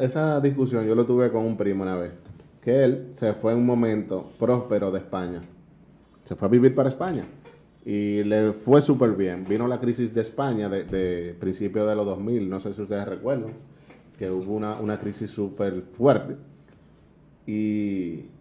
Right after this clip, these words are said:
él le temió. Y vino para República Dominicana. Le corrió a la crisis. Y yo recuerdo que cuando llegó, yo le dije, "Tú viniste, pero tú vuelves, ¿verdad?". Me dice, "No,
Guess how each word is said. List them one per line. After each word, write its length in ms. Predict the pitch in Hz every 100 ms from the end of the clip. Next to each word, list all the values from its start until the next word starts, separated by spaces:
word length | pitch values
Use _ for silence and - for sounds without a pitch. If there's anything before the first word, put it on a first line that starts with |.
| - - -
él 200 | 98 107
le 100 | 104
temió. 300 | 107 95 117 - - _ - _ _ - -
Y 120 | 104
vino 240 | 107 107
para 320 | 107 101 98
República 340 | 98 95 98 95
Dominicana. 400 | 95 90 110 110
Le 160 | 95
corrió 340 | 95 98 101 117
a 20 |
la 120 | 107
crisis. 260 | 95 90 95 92
Y 20 |
yo 120 | 110
recuerdo 380 | 131 139 127 120
que 80 | 110
cuando 200 | 110 113
llegó, 300 | 113 95 92
yo 120 | 101
le 100 | 104
dije, 460 | 104 101 98 82 - - _ _ _ _ _ _ - -
"Tú 120 | 143
viniste, 300 | 165 170 165
pero 600 | - 123 113 107 101 - -
tú 100 | 123
vuelves, 380 | 131 147 160 151
¿verdad?". 260 | 147 110
Me 60 | 104
dice, 180 | 107 98
"No, 360 | 104 113 95